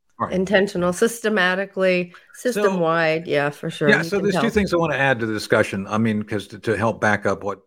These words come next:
Speaker 1: uh, Jerry's saying is that first off, this is, this is from a nineteen fifty-seven, uh, U S Army, uh,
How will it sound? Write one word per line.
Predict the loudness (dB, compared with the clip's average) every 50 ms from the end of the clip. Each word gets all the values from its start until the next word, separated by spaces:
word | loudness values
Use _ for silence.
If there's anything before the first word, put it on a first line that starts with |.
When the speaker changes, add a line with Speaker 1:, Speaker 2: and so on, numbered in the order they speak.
| _ _ -12
Speaker 1:
uh, | -12 -10 -8
Jerry's | -2 0 0 2 0 0 -2 2
saying | 2 2 4 2 0
is | -4 -6 -6
that | -8 -6 -2
first | -2 -2 -2 -2 -2 -2
off, | -2 0 0 0
this | 0 0 0
is, | -2 -4 -2 2
this | 2 2 2
is | 0 -4 0
from | 0 0 0
a | 0
nineteen | 0 0 0 0 0 -2 -2
fifty-seven, | -2 -2 -2 -4 -2 2 4 4 4 4 2 -2 -2 -6 _ _ _ -20 -20 _ _ -20 _ _ _ _ -4
uh, | -2 0 0 0 -2 -2
U | 0 0 0 0
S | 0 -2
Army, | -2 0 0 2 2 0 0 -4 -8 _ _ _ _ _ _ _ _ _ -12
uh, | -10 -8 -8 -8